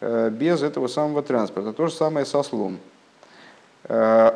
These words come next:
вехена довар бирхиво рухнис ала хамейр. И если мы, э, пытаем, ну понятно, что все вот эти толкования, которые мы привели выше, рассматривают какие-то вот духовные стороны этих процессов.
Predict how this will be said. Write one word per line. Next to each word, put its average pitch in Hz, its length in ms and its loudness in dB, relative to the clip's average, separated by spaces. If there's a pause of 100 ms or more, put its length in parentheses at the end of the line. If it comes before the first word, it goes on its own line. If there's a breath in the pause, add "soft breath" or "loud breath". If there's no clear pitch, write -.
вехена 190 680 6
довар 190 400 6
бирхиво 160 1040 2
рухнис 139 840 -2
ала 214 260 4
хамейр. 123 480 0
И 151 80 -2
если 185 380 0
мы, 160 420 0
э, 120 420 4 (100)
пытаем, 127 300 2
ну 127 60 0
понятно, 120 320 0
что 107 180 -6 (240)
все - 160 -6
вот 107 140 -2
эти 98 80 -8
толкования, 113 480 0
которые 113 280 -2
мы 110 60 -6
привели 127 320 -2
выше, 226 380 -4 (400 loud breath)
рассматривают 147 680 4
какие-то 147 400 -2
вот 117 160 -4
духовные 127 460 0
стороны 107 400 -4
этих - 140 -10 (280)
процессов. 104 420 -8